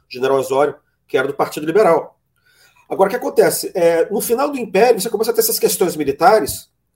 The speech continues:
com a fundação do Clube Militar, cujo primeiro presidente foi o Deodoro da Fonseca, né, que ficava explorando, na verdade, questiúnculos. Por exemplo,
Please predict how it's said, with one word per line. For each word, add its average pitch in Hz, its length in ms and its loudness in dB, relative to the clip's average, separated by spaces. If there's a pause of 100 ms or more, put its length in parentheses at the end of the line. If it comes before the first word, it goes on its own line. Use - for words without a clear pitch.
(260)
com 202 80 2
a 196 60 6
fundação 240 640 8
do 220 120 4
Clube 190 180 6
Militar, 175 680 4 (760)
cujo 151 200 0
primeiro 156 480 0 (840)
presidente 147 360 0
foi 139 100 0
o - 20 -2
Deodoro 127 260 -2
da - 60 -6
Fonseca, - 500 -2 (540)
né, 160 260 -4 (220)
que 220 140 -6
ficava 233 260 0
explorando, 202 580 4
na 175 100 -4
verdade, 160 520 0
questiúnculos. 226 880 -2 (340)
Por 214 100 6
exemplo, 156 440 0